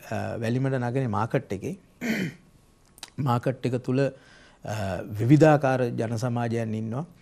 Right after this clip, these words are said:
එතනින්දි මම, අ, වැඩිපුරම අර පුරුද්දත් එක්කම, අ, සිගරට් අරක්කු වලට ගොඩාක් ඇබ්බැහි වෙන්න පටන් ගත්තා.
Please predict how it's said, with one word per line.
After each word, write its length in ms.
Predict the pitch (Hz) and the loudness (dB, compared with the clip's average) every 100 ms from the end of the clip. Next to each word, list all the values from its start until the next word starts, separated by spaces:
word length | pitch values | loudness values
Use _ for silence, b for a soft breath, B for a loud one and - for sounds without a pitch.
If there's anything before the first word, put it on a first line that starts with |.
| b b b | b b b
එතනින්දි 380 | 107 104 147 160 | -4 2 2 2
මම, 180 | 143 147 | 0 0
අ, 40 | 151 - - 117 107 104 104 110 | -2 -10 -8 -6 -4 -4 -6 -6
වැඩිපුරම 560 | 110 113 170 175 165 165 | -2 2 4 4 4 4
අර 200 | 147 131 123 123 - _ | 2 2 0 -2 -10 _
පුරුද්දත් 560 | - 135 170 156 156 - | 0 4 4 4 2 0
එක්කම, 380 | 127 - 127 117 | -4 0 -2 -2
අ, 600 | 214 - _ - - 117 110 107 110 - - | -8 -12 _ -18 -8 -6 -4 -6 -8 -12 -18
සිගරට් 520 | - 131 156 165 165 | -4 2 4 4 2
අරක්කු 340 | 123 135 - | -2 -2 -2
වලට 160 | 147 147 | -2 0
ගොඩාක් 400 | 117 117 139 143 | -2 -4 -4 -4
ඇබ්බැහි 280 | 113 120 123 | -4 -2 -2
වෙන්න 200 | 113 110 | -2 -4
පටන් 260 | 131 104 | -6 -8
ගත්තා. 340 | 107 117 - | -10 -12 -14